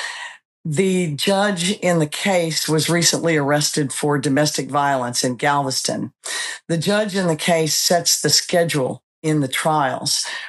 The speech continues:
We're ready for trial in the Harding Street matters.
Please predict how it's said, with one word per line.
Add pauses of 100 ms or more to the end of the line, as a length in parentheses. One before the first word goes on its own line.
(100)
We're
ready
for
trial
in
the
Harding
Street
matters.